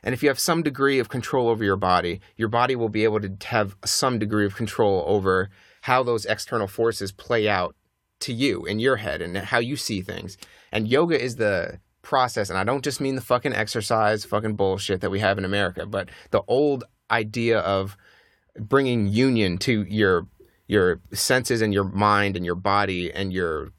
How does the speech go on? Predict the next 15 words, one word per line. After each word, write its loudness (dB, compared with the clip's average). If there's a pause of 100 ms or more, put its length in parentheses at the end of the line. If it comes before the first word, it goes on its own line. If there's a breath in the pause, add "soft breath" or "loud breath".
the -4
concepts 0
you 0
use 0
and -4
the -2
way 2
you -2
think 0
and 0
the 0
way 4
you 0
feel, 2
bringing 0